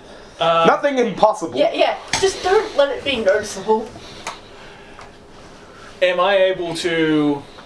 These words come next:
Speaker 1: redirect the lights on the stage out into the audience, make the stage dark?
Speaker 2: You can do that if you want.
Speaker 1: Okay. Um,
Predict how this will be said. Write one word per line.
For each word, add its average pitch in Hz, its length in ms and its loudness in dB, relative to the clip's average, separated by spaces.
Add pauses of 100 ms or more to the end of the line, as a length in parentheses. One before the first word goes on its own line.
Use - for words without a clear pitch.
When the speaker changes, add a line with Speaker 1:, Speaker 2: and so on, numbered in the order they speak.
(240)
Speaker 1:
redirect 165 580 0
the 143 100 2
lights 135 380 -2
on 147 60 -8
the 135 80 -6
stage 131 520 0 (140)
out 170 240 2
into 156 200 -8
the 135 140 0
audience, 127 560 0 (240)
make 143 220 0
the 139 80 -8
stage 135 380 0
dark? 135 300 -2 (760)
Speaker 2:
You 110 80 -8
can 143 160 -2
do 165 120 4
that 143 160 4
if 131 100 -4
you 131 120 2
want. 151 640 2 (300)
Speaker 1:
Okay. 143 380 0 (240)
Um, 147 460 2